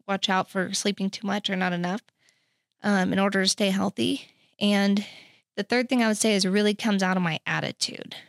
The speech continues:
So it's my attitude and my approach towards people or situations or things that are going on.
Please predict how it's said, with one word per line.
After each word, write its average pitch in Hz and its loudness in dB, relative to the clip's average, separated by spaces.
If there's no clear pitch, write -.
So - 0
it's - -2
my 190 -2
attitude 202 2
and 196 2
my 175 2
approach - -4
towards 208 0
people 220 2
or 185 4
situations 208 2
or - -2
things 196 0
that 180 0
are 175 0
going - -4
on. 55 -6